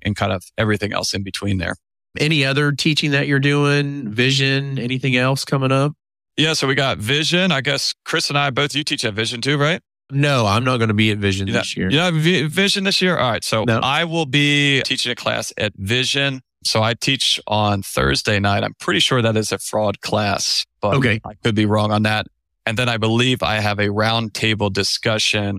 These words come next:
Speaker 1: on Friday, a bit morbid, but, you know, again, just like Chris and I were talking about before, I'm sure he has situations like this of how to make sure that you're preparing yourself if the worst case does happen,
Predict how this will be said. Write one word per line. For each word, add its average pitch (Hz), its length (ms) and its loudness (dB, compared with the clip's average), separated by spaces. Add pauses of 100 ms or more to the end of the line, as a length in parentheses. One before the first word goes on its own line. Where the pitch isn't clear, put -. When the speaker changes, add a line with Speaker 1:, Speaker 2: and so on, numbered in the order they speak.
(120)
Speaker 1:
on 98 240 0
Friday, 113 640 0 (360)
a 127 60 0
bit - 240 0
morbid, 151 520 2 (320)
but, 117 300 0 (280)
you 104 80 0
know, 101 180 0
again, 110 340 -2
just 117 180 0
like 117 140 0 (160)
Chris - 240 -2
and 120 60 0
I 113 40 0
were 107 80 -2
talking 117 200 2
about 107 160 2
before, 107 340 0
I'm 104 240 0
sure 123 260 2
he 113 100 4
has 110 160 0
situations 110 640 -2
like 104 200 0
this 107 320 0
of 107 140 0 (420)
how 123 140 -2
to 143 80 2
make 131 240 2
sure 123 240 2
that 113 160 0
you're 113 80 0
preparing 107 440 0
yourself 95 440 0 (460)
if 107 220 0
the 117 100 2
worst 107 340 2
case 101 260 -2
does 95 260 -2
happen, - 440 -6